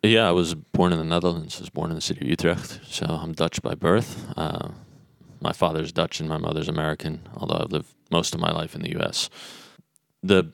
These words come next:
the biggest thing is be cool. Don't, don't, uh,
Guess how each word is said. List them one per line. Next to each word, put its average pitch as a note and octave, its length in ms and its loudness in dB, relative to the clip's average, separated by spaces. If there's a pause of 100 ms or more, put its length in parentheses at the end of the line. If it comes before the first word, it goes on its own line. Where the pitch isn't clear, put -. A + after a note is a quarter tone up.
the - 80 6
biggest G2 360 4
thing A2+ 200 4
is F2 360 2 (840)
be G2 120 6
cool. F2 380 2 (460)
Don't, F2+ 300 2 (640)
don't, F2+ 360 2
uh, D#2+ 400 0